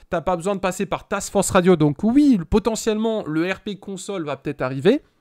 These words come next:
D'un autre côté, euh, si, euh, Bohemia est chiant sur les mods, si les serveurs, ils crashent sans arrêt, patati patata, euh, je sais pas trop.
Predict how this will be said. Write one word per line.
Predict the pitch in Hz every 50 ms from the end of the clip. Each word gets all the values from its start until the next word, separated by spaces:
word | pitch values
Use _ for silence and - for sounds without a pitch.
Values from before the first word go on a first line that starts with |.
| _ _ _ _ _ _ _ _ _ _ _ _ _ _ - _
D'un | - 135 170 180 180
autre | 170 156 -
côté, | - 156 143 - 196 214 247 269 _ _ _ _ _ _ _ _ _ _ _ - -
euh, | 170 160 156 156 151 147 147 147 147 147 143 143 143 143 139 139 139 135 135 135 135 135 135 135 131 131 131 131
si, | 135 - - - 220 233 240 233 220
euh, | 196
Bohemia | 165 147 180 185 185 196 202 214 214 208
est | 185 175
chiant | - - - - 208 202
sur | 196 - - 180 165
les | 170 175
mods, | 175 175 180 185 185 180 151 147 127 127 _ _ _ _ _ _ _ _
si | _ - - - 214 226
les | 214 208
serveurs, | 185 - - 175 175 175 208 196
ils | 196 170
crashent | - - - 185 180 - -
sans | - 185 170 156 180
arrêt, | 175 175 185 190 185 175
patati | - 160 - - 160 160 - - 160
patata, | - 147 143 - 147 135 - - 185 190 196 190 185
euh, | 170 160 147 139 139 135 131 135 131 131
je | 135 151
sais | 151 - 180 165
pas | - 151
trop. | - - 131 -